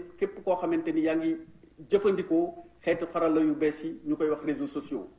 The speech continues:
Fan yële ci ginnaaw waxoon naa ko, muy dafa am ay doomu aadama,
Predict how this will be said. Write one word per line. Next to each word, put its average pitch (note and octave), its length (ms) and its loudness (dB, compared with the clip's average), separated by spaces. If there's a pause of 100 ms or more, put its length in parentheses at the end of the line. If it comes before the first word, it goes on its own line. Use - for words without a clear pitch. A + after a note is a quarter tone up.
(600)
Fan F#3 180 2
yële A3+ 220 6
ci A3 120 -4
ginnaaw F#3+ 300 2
waxoon F#3+ 300 4
naa F3 140 4
ko, G3 300 -2 (760)
muy G#3 400 0
dafa F#3+ 300 0
am G3 260 -4
ay E3+ 180 4
doomu G#3 340 0
aadama, D#3 420 0